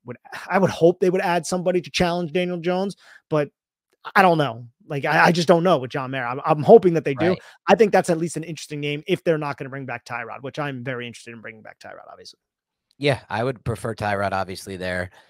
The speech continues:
Speaker 2: Um, but I will say this. I don't know if Tyrod wants to come back here, because if you're Tyrod Taylor and you're looking at the Giants in free agency this year and they tell you, "You can re-sign with us, but Jones is the unquestioned Q B one," I don't know if you could look yourself in the mirror and be like,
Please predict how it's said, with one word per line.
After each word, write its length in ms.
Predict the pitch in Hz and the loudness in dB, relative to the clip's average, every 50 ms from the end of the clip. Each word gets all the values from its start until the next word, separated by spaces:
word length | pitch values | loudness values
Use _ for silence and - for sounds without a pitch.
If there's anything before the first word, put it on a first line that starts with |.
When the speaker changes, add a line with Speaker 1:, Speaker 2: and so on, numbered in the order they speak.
| _ _ _ | _ _ _
Speaker 2:
Um, 300 | - 90 92 90 85 85 | -8 -4 -2 -2 -2 -2
but 160 | 85 92 95 104 | -4 -6 -4 -2
I 100 | 110 127 | -2 0
will 140 | 160 165 | 0 -2
say 180 | - - 185 156 | -2 -2 -2 0
this. 480 | 127 143 156 120 104 - - - - - | 2 4 4 4 4 2 -4 -14 -14 -14
I 120 | - 95 107 | -12 -10 -8
don't 140 | 143 160 135 | -6 -4 -4
know 60 | 110 | -4
if 100 | 95 - | -6 -4
Tyrod 260 | - 107 104 101 101 | -4 -4 -2 -4 -4
wants 200 | 98 101 101 - | -4 -8 -10 -10
to 40 | - | -10
come 160 | - 98 87 | -12 -12 -8
back 240 | 85 104 113 107 - | -4 -2 -2 -2 -4
here, 160 | 87 76 73 | -8 -16 -14
because 200 | 80 80 87 85 | -14 -16 -18 -12
if 40 | 110 | -8
you're 100 | 160 170 | -8 -8
Tyrod 440 | - - 156 165 160 156 151 135 - | -4 0 2 4 6 4 4 4 0
Taylor 360 | 110 101 107 120 120 127 123 _ _ _ _ _ _ _ - 98 | -4 -2 0 0 0 0 -2 _ _ _ _ _ _ _ -16 -14
and 100 | 92 90 | -10 -4
you're 160 | 107 123 123 | -2 -2 -2
looking 240 | 120 113 - 117 110 | -2 -4 -6 -8 -10
at 80 | 95 | -8
the 60 | - | -10
Giants 400 | 87 82 104 98 101 110 104 - | -8 -8 -6 -4 -4 -4 -6 -8
in 60 | 95 90 | -12 -12
free 120 | 95 92 | -10 -10
agency 240 | 92 95 95 - - | -10 -10 -10 -12 -10
this 160 | 82 85 - | -10 -10 -10
year 220 | - 110 110 113 - | -8 -6 -6 -6 -6
and 140 | - 90 90 | -8 -10 -10
they 80 | 98 95 | -10 -12
tell 240 | - - 110 104 | -6 -6 -4 -4
you, 160 | 104 101 95 92 _ _ _ _ _ - | -4 -4 -6 -10 _ _ _ _ _ -14
"You 60 | - | -8
can 120 | - 120 | -6 -6
re-sign 380 | 135 135 - - 139 139 143 127 | -4 -4 -2 0 2 2 2 2
with 80 | 117 | 2
us, 140 | 113 107 - | 0 0 0
but 120 | - - 82 | -2 -16 -14
Jones 320 | - 95 98 107 110 92 | -10 -6 -4 -4 -4 -6
is 80 | 92 82 | -8 -12
the 140 | - - | -12 -12
unquestioned 640 | - 95 95 - - - 107 101 - - - 98 92 | -12 -14 -16 -18 -18 -16 -16 -16 -16 -16 -18 -18 -18
Q 140 | - - 101 | -14 -16 -14
B 120 | 95 95 | -12 -12
one," 320 | 90 87 87 104 123 127 139 _ _ _ _ _ _ _ _ _ _ _ _ _ _ _ | -10 -8 -8 -6 -6 -8 -10 _ _ _ _ _ _ _ _ _ _ _ _ _ _ _
I 60 | - 170 | -4 -2
don't 160 | 247 294 277 | 0 2 6
know 100 | 269 262 | 6 6
if 120 | - - | 6 6
you 80 | 202 202 | 2 -2
could 160 | - 147 117 | 0 -2 -2
look 300 | 107 120 156 147 - - | 4 4 4 4 4 0
yourself 380 | 127 113 - - 123 120 - - | -8 -6 -2 2 0 0 0 0
in 60 | 95 | -12
the 60 | 92 | -6
mirror 220 | 95 110 117 110 | -2 0 0 0
and 120 | 101 95 90 | 0 -2 -4
be 120 | 95 98 | -6 -4
like, 280 | 95 92 92 92 _ | -4 -4 -6 -6 _